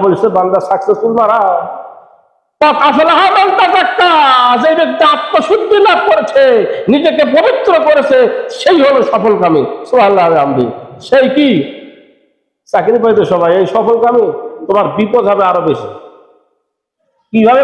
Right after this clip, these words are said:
পয়সা ইনকাম করে ছেলে মেয়েকে লালিত পালিত করছো? তোমার সম্পদ উপার্জন করতে কিন্তু হিসাব দিতে হবে। নিজেকে পবিত্র করে করেছো না অপবিত্র ভাবে করেছো, হালাল করেছো না বেহালালি ভাবে তুমি করেছো, বিষয়টাকে জানতে হবে।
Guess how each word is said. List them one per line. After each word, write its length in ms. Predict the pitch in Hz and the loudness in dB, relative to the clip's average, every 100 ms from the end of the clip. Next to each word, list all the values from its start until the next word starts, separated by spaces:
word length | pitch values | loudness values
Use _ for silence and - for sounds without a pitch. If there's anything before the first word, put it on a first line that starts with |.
| 269 | 2
পয়সা 220 | 269 269 262 | 0 2 0
ইনকাম 220 | 247 254 226 | 0 0 0
করে 160 | 233 240 | 0 0
ছেলে 160 | 226 226 | 0 0
মেয়েকে 260 | 220 214 214 | 2 2 0
লালিত 200 | 202 196 190 | 0 -2 -4
পালিত 180 | 175 160 160 | -4 -6 -8
করছো? 220 | - 107 101 _ _ _ _ _ - | -10 -18 -20 _ _ _ _ _ -2
তোমার 180 | 247 - - | 0 0 0
সম্পদ 320 | 277 - 294 294 | 0 0 0 2
উপার্জন 340 | 294 285 311 311 | 2 2 2 2
করতে 220 | 311 320 285 | 0 0 -2
কিন্তু 140 | 311 247 | 0 0
হিসাব 240 | 254 339 339 370 | 0 0 0 0
দিতে 180 | 349 320 | 0 2
হবে। 220 | 370 370 311 - - - - - - _ _ _ _ _ _ 180 | 2 2 2 0 -4 -10 -14 -18 -20 _ _ _ _ _ _ -2
নিজেকে 320 | 226 277 277 240 | 0 2 0 0
পবিত্র 340 | 294 320 330 311 285 | 0 0 0 0 2
করে 140 | 294 269 | 0 2
করেছো 260 | 302 285 311 302 | 0 0 0 2
না 60 | 285 277 | 2 2
অপবিত্র 400 | 277 320 285 311 277 | 0 -2 -2 0 0
ভাবে 160 | 277 262 | 0 0
করেছো, 280 | 247 - 180 - - - - - | -2 -2 -4 -6 -12 -20 -6 0
হালাল 360 | 247 349 381 277 | 2 2 0 2
করেছো 300 | 320 311 - 311 | 0 0 0 2
না 80 | 302 294 269 - - - 135 | 2 2 0 -4 -10 -8 0
বেহালালি 460 | 302 302 392 415 427 | 2 2 2 2 2
ভাবে 140 | 285 285 277 | 2 0 0
তুমি 140 | 262 - - - - | -2 -4 -8 -18 -4
করেছো, 300 | 254 233 190 143 - - - - | -2 -2 -2 -4 -6 -14 -12 -6
বিষয়টাকে 420 | 160 202 214 226 254 | -2 0 0 0 0
জানতে 260 | 269 247 254 226 | 0 0 0 0
হবে। 200 | 220 | 0